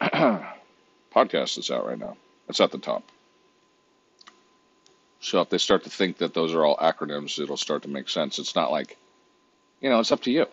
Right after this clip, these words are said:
It's, for me, it's management of different projects. And I have a theory, even though I think Miley is, like, really busy and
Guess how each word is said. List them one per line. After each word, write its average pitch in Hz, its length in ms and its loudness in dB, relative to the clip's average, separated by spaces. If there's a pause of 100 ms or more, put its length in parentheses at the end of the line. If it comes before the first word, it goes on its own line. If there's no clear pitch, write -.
(760)
It's, - 140 -8
for 98 140 0
me, 117 240 2
it's 92 180 -2
management 92 640 -2 (560)
of 78 400 0 (100)
different - 320 -8
projects. 73 600 -2 (960)
And 90 160 -2
I 107 80 4
have 131 160 4
a 87 40 -2
theory, 90 600 2 (920)
even 135 220 -2
though 127 140 4
I 110 60 2
think 107 200 -4
Miley 92 320 0
is, 78 160 -4
like, 76 180 -8
really 82 160 -2
busy 78 440 -4
and 71 200 -10